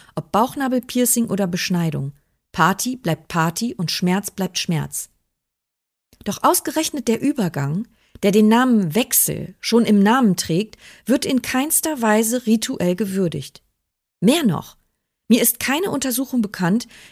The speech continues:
die diese Abwesenheit thematisiert, geschweige denn danach fragt, warum das so ist.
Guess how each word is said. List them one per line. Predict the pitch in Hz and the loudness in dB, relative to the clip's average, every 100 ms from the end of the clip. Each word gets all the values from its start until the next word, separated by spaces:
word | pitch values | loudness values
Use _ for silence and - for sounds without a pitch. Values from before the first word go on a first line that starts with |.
| 226 | 2
die | |
diese | 220 254 254 | 2 2 0
Abwesenheit | 233 - 233 214 208 208 | 0 2 2 4 2 0
thematisiert, | 214 208 196 190 180 214 214 143 - _ _ _ | 2 2 2 0 -2 0 -2 -4 -14 _ _ _
geschweige | 175 - 202 233 | -2 2 4 4
denn | 220 214 | 4 4
danach | 208 185 - | 4 2 -2
fragt, | - 175 185 - | -6 -2 -2 -2
warum | 170 156 262 254 | -2 0 2 2
das | 147 - | 0 -2
so | - | -6
ist. | 131 - - | -10 -12 -14